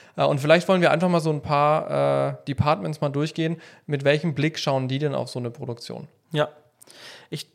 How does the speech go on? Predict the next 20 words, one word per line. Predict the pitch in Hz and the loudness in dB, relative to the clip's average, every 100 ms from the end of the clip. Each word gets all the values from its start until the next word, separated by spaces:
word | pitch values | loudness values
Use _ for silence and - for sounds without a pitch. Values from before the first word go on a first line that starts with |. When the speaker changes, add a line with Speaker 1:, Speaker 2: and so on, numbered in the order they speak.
| - | 2
Speaker 2:
denke, | 165 202 196 175 - | 2 4 2 2 -2
vielleicht | 160 156 - | 0 0 -2
beginnt | 143 170 | -2 0
man | 180 143 | 2 4
gerade | 143 | 4
mit | 160 | 4
den | 143 | 0
zwei | 135 143 | 0 0
größten | 135 151 160 160 | 2 2 2 0
Bereichen, | 131 135 135 | 0 0 0
wie | 139 | -4
du | |
schon | 139 | -2
gesagt | 139 135 147 | 0 2 2
hast, | 160 143 - | 0 -4 -8
Produktion | - 131 123 147 156 151 | -8 -8 -4 2 2 0
und | 135 139 131 - | -4 -4 -6 -6
dem | 139 127 131 131 | -2 0 0 -2
Kreativdepartment. | 127 - 127 180 180 196 175 170 196 | -6 -4 -4 -4 -4 2 4 4 2
Speaker 1:
Ja. | 208 | 0